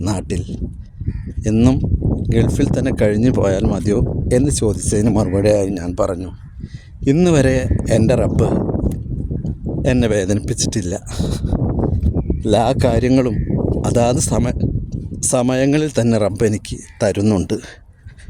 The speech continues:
ഞാൻ ആ-, ആഗ്രഹിച്ചതിനേക്കാൾ കൂടുതൽ റബ്ബ് എനിക്ക് തന്നിട്ടുണ്ട്. പിന്നെ ഞാൻ എന്തിനു വിഷമിക്കുന്നു? കാരണം എൻ്റെ കാര്യങ്ങളെല്ലാം നിയന്ത്രിക്കുന്നവൻ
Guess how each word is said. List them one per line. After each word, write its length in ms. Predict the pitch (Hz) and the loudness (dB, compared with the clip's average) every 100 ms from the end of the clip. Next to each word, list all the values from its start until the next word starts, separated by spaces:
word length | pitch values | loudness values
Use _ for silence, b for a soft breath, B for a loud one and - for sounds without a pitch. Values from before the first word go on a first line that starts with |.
| B B B B - - | B B B B -12 -2
ഞാൻ 220 | 113 113 | 0 0
ആ-, 300 | 110 107 113 - - - | 0 -2 -4 -8 -16 -6
ആഗ്രഹിച്ചതിനേക്കാൾ 1000 | 98 104 117 120 - 113 113 113 - 127 | -2 0 0 0 0 0 0 0 0 -2
കൂടുതൽ 480 | 127 117 110 120 135 113 110 - | 0 0 2 4 2 0 -8 -4
റബ്ബ് 260 | 117 98 131 | -4 0 2
എനിക്ക് 260 | 120 107 113 | 2 0 0
തന്നിട്ടുണ്ട്. 540 | 104 104 - 101 92 123 - - - b b b b b b b - | 0 -2 -4 -6 -6 -10 -16 -20 -20 b b b b b b b -4
പിന്നെ 220 | 104 117 113 | 0 2 4
ഞാൻ 200 | 104 110 | 2 0
എന്തിനു 240 | 110 123 | -2 -4
വിഷമിക്കുന്നു? 640 | 120 - 117 104 123 120 123 - - _ - - b b b b - | -4 -4 -6 -6 -6 -6 -8 -14 -20 _ -20 -20 b b b b -8
കാരണം 300 | 110 107 120 104 | -6 -2 -2 -2
എൻ്റെ 200 | 104 117 131 - - - | -2 0 0 -2 -18 -2
കാര്യങ്ങളെല്ലാം 800 | 131 123 139 147 135 135 151 156 | 2 2 4 4 4 2 2 0
നിയന്ത്രിക്കുന്നവൻ 760 | 120 117 113 113 - 123 120 | 0 0 0 0 0 2 2